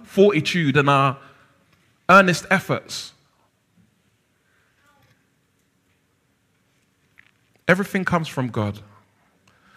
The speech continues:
Everything that we have is His.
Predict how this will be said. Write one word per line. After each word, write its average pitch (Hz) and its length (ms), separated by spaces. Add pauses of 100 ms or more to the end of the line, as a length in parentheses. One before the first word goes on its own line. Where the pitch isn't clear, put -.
(400)
Everything 208 460
that - 120
we 147 120
have 135 460
is 113 180
His. 117 480